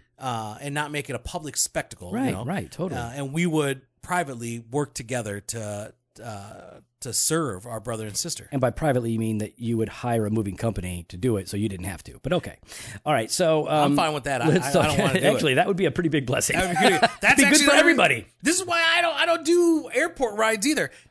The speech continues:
Speaker 1: Dude, you're the only one I did an airport pickup for. I just want you to know that. I don't
Speaker 2: Yeah,
Speaker 1: do
Speaker 2: and you
Speaker 1: that.
Speaker 2: notice I've only asked you one time.
Speaker 1: Because I won't do it again.
Speaker 2: Yeah, I know.
Speaker 1: Oh, yeah, oh, oh, really?
Speaker 2: No, I know.
Speaker 1: Here, here's, here's the
Speaker 2: I
Speaker 1: thing.
Speaker 2: gotta ask, I gotta ask other people.
Speaker 1: You know why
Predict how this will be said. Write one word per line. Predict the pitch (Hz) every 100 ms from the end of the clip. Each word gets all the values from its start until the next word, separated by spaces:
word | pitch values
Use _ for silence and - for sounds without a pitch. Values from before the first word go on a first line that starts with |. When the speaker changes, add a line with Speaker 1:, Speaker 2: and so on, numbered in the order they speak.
| _
Speaker 1:
Dude, | - 185
you're | 143 202
the | 156 -
only | 127 131 143
one | 127 117 113
I | 101
did | 101 98
an |
airport | 101 107 - 98
pickup | 110 98 95
for. | 98
I | 139
just | 196
want | 190 156
you | 123
to |
know | 113
that. | - -
I | 151
don't | 131
Speaker 2:
Yeah, | 139
Speaker 1:
do | 131
Speaker 2:
and | 139
you |
Speaker 1:
that. | 151
Speaker 2:
notice | 151 143
I've | 139
only | 135
asked | 131 135
you | 107
one | 92
time. | 82 76 - _ _ _ 156
Speaker 1:
Because | 175 156
I | 113
won't | 127 139
do | 127
it | 120
again. | 101 127
Speaker 2:
Yeah, | 131
I | 107
know. | 117 113 - -
Speaker 1:
Oh, | 175
yeah, | 175 185
oh, | 165 165 135 131
oh, | 233 196 170 147
really? | 180 202
Speaker 2:
No, | 214 147
I | 127 220
know. | 202 202 202 _
Speaker 1:
Here, | 220
here's, | 240 214 359 285
here's | 277 370
the | 339
Speaker 2:
I |
Speaker 1:
thing. | 240
Speaker 2:
gotta | 254 226
ask, | 226 -
I | 226
gotta | 254 226
ask | 196 202
other | 240 226
people. | 170 107 113
Speaker 1:
You | 196
know |
why | 220 170 180 214 302